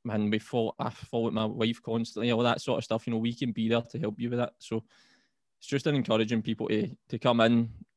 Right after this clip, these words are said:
access a community, get that camaraderie, create friendships, and at the same time you can get support doing so. So we launched it in October twenty nineteen, um,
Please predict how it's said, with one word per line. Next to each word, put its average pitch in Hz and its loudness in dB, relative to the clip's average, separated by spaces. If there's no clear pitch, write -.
access 113 2
a 110 -2
community, 110 0
get 120 2
that - 0
camaraderie, 110 0
create 123 2
friendships, 107 0
and 113 0
at 110 0
the 110 -2
same 110 -2
time 104 0
you 104 -2
can 107 -2
get 107 0
support 110 -4
doing 107 2
so. 127 0
So 117 0
we 127 0
launched 123 4
it 123 4
in 113 2
October 107 -2
twenty 107 0
nineteen, 113 0
um, 104 2